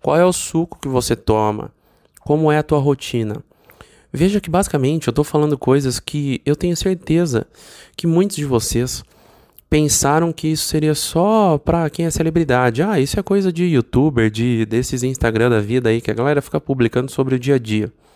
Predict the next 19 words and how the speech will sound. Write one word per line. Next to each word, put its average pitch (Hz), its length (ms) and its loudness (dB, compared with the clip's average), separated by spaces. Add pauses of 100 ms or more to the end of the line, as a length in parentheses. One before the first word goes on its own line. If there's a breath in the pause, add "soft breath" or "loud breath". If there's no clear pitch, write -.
(760 soft breath)
Pois 127 460 0
é, - 200 -6 (680)
isso - 160 -4
chegou 117 340 0
pra 117 160 0
você 113 320 -2
agora. 101 380 -4 (920 loud breath)
Por - 120 -4
que 202 100 2
que 190 80 -2
eu 180 40 0
digo 131 260 2
isso? 104 180 -4
Porque 147 460 -2
a 143 120 2
verdade 139 460 2
é - 20 2
uma 156 220 -2
só. - 400 -4